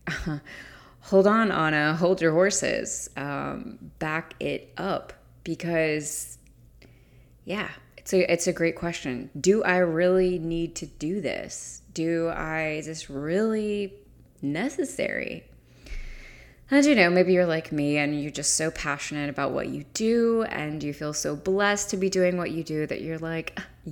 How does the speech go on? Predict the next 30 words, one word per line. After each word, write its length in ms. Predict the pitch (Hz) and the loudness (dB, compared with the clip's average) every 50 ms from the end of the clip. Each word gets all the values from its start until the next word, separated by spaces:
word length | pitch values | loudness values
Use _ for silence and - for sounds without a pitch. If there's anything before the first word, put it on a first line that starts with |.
| - - | -10 -6
"Yeah, 480 | 175 196 247 269 269 262 262 269 277 262 - - 190 - - - - - - - | -4 -2 -2 0 0 0 0 0 -2 -2 -4 -4 -6 -6 -6 -10 -18 -4 4 6
<laughs> 1300 | 254 202 - - 262 - - 226 214 - - - 185 165 - - 185 - - - - - - - - - - | 6 6 6 4 0 0 -2 -4 -6 -4 -6 -6 -8 -8 -8 -10 -12 -12 -10 -10 -12 -12 -12 -14 -2 2 4
I'll 160 | 269 269 262 | 4 4 4
sacrifice 720 | 262 - 277 240 240 - 285 277 277 277 277 269 269 269 | 2 0 0 -2 2 4 4 4 6 6 6 6 6 4
all 180 | - 262 269 | 2 2 2
things. 540 | 254 - 277 262 226 202 170 151 - - - - | 4 4 4 4 4 2 0 -2 -4 -8 -6 -4
I'll 200 | - 294 285 277 | 0 2 4 4
do 160 | 247 285 294 | 4 4 2
it. 240 | 254 208 - - - - | 2 0 -2 -6 -6 -4
I'll 160 | - 269 269 | -2 -2 0
do 180 | 247 262 277 254 | 0 2 0 0
it." 320 | 214 190 - - - - - - - - - | 0 -2 -4 -6 -8 -10 -12 -16 -18 -10 -2
But, 520 | 180 196 190 185 175 - - - - - - - - - - - - - - - - - - - - - - - - - _ - - - - - - - | 2 4 4 4 4 2 -2 -6 -8 -8 -10 -16 -20 -20 -20 -20 -20 -20 -20 -20 -20 -20 -20 -20 -20 -20 -20 -20 -20 -20 _ -20 -20 -20 -20 -14 -4 0
oh, 420 | 226 226 226 220 196 156 143 156 - - - - - - - - - - _ _ - - - - - - _ _ - - - _ | 2 4 6 6 6 4 2 -2 -8 -12 -16 -18 -20 -20 -20 -20 -20 -20 _ _ -20 -20 -20 -20 -20 -20 _ _ -20 -20 -14 _
yeah, 320 | - 170 160 151 143 139 160 - - - - - | -6 -4 -4 -2 -4 -6 -8 -12 -18 -10 -2 2
I'm 100 | 180 208 | 2 4
gonna 140 | 226 226 226 | 4 4 4
learn 260 | 208 208 202 202 190 | 4 4 4 4 4
this 140 | 175 170 - | 2 2 0
lesson 540 | 143 135 - - - - - - - 92 - - | 0 0 0 0 -4 -4 -6 -6 -10 -14 -10 -6
one 160 | 165 170 165 | -4 -2 0
of 80 | 165 143 | 0 0
these 200 | 160 139 139 - | 0 -2 -2 -2
days. 360 | - 143 - - - - - | -2 -4 -4 -4 -4 -6 -8
I 80 | - 147 | -8 -8
promise. 640 | 143 - - 143 139 - - - - - - - - - - | -8 -6 -6 -4 -4 -4 -6 -6 -6 -6 -6 -8 -8 -12 -16
I 40 | - | -18
promise. 420 | - - 143 139 135 131 - - | -14 -10 -8 -8 -8 -8 -8 -8
I 80 | - - | -10 -10
promise. 600 | - - - - - - 90 - - - - | -8 -8 -8 -8 -8 -8 -8 -8 -8 -8 -8